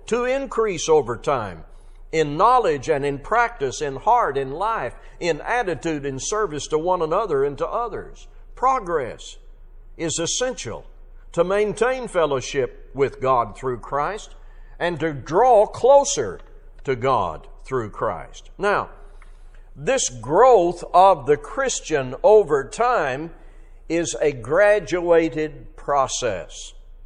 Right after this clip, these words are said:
I want to take you to Mark chapter four, verses twenty-six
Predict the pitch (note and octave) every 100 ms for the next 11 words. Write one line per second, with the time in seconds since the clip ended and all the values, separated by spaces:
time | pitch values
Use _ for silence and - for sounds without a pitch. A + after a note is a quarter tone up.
0 | - - - - - - - - - -
1 | - - - E3+ A3+ F3 - G3 E3+ C#3+
2 | B2+ D3+ G3+ G3+ - - F3+ F#3 F#3 E3+
3 | - F#3 F3+ B2 D#2+ - - - - -
4 | D#3+ D#3 B2 - - F#3 G3 E3+ - F3+
5 | B2+ -